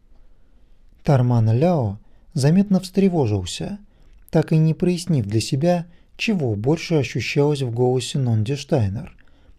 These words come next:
гнева или страха. Пусть это было всего лишь смутное предчувствие угрозы, но и этого Тармана хватило, чтобы напрячься. На первый взгляд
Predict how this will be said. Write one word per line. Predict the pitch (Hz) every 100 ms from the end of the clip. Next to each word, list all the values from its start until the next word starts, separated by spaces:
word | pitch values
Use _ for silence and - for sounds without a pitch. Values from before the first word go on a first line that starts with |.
| -
гнева | 123 113 180 196 117
или | 107 147
страха. | - - 123 90 - - - - - - _ - _ _ _ - _ -
Пусть | 147 -
это | 143 123
было | 131 127
всего | 120 156 135
лишь | 123 123 - -
смутное | - 139 123 131 120 117
предчувствие | - 120 - 117 - 120 123
угрозы, | 123 156 202 139 117 98 - _ - - 160
но | 170 202
и | 196
этого | 143 110 - 110
Тармана | 113 120 117 113 104
хватило, | - 120 120 190 190 185 180 - _ -
чтобы | - 156 139
напрячься. | 170 170 147 95 - - 190 202 - - - - _ _ _ _ _ _ _ -
На | 139 131
первый | 123 139 110 113
взгляд | 107 127 196 208